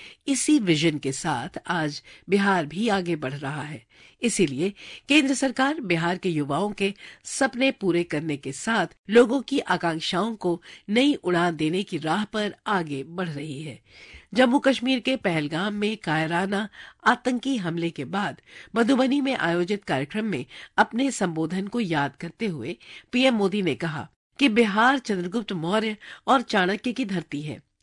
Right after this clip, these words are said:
जब जब किसी दुश्मन ने भारत को चुनौती दी है, बिहार देश की ढाल बनकर खड़ा हुआ है। जब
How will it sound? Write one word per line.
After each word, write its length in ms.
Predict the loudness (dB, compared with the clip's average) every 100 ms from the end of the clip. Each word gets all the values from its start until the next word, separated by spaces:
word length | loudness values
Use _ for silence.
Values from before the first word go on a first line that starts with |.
| _
जब 280 | -6 -4 -4
जब 240 | -4 -4 -6 -16 -20 -2
किसी 240 | 0 0
दुश्मन 460 | 0 0 0 0 2
ने 160 | 2
भारत 380 | 0 0 -2 -2 -4
को 120 | -6
चुनौती 480 | -2 -2 -2 -4 -6
दी 220 | -2 0
है, 180 | 0 -2 -6 -18 -16 0
बिहार 360 | 2 4 4
देश 340 | 2 0 0 -2
की 180 | -6 -4
ढाल 260 | -2 -4
बनकर 400 | -4 -8 -8 -12 -14 _ _
खड़ा 220 | -2 2 2
हुआ 260 | 0 -8
है। 180 | -10 -14 _ _ -20 -20 -2
जब 260 | 4 6